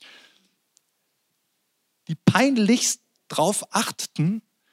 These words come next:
dass sie ja nichts tun, wodurch sie unrein werden könnten. Also Reinheit war das Wichtigste für diese Leute. Und es gab ja im jüdischen Gesetz manche Vorschriften,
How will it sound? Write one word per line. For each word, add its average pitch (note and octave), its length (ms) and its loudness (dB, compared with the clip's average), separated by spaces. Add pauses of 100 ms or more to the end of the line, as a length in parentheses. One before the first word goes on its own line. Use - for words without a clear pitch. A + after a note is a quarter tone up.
(280)
dass E3 160 0
sie F3 120 0
ja D#3+ 280 4
nichts G#3+ 500 2
tun, C4+ 540 -2
wodurch G#3+ 440 2
sie G#3+ 280 0
unrein F3 760 0
werden C3+ 320 -2
könnten. - 380 -6 (800)
Also E3 180 0
Reinheit F#3+ 580 2
war F3 120 0
das F3 200 0
Wichtigste G#3 480 0
für D3 100 0
diese A2+ 200 -6
Leute. G2 320 -4 (560)
Und C#3+ 140 -8
es - 80 -2
gab - 240 2
ja D#3+ 100 6
im C#3 80 0
jüdischen E3 300 2
Gesetz D3+ 260 0
manche C#3+ 220 -2
Vorschriften, B2+ 580 0